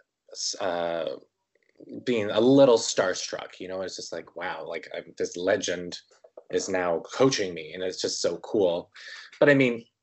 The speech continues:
all of that kind of fades away, and you kind of get into that daily, that day in, day out,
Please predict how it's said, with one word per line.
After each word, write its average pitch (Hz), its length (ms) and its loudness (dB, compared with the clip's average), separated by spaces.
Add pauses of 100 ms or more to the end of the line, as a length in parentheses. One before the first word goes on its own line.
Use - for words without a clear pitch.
(220)
all 127 120 6
of 113 80 4
that 104 140 -2
kind 104 160 -4
of 92 80 -6
fades 98 240 -4
away, 92 340 0
and 95 80 -10
you 95 80 -8
kind 95 200 -10
of - 140 -8
get 95 140 0
into 90 200 -4
that 80 240 -12
daily, 87 440 -4 (160)
that 92 220 0
day 92 200 2
in, 87 140 -6
day 85 220 -2
out, 85 220 -4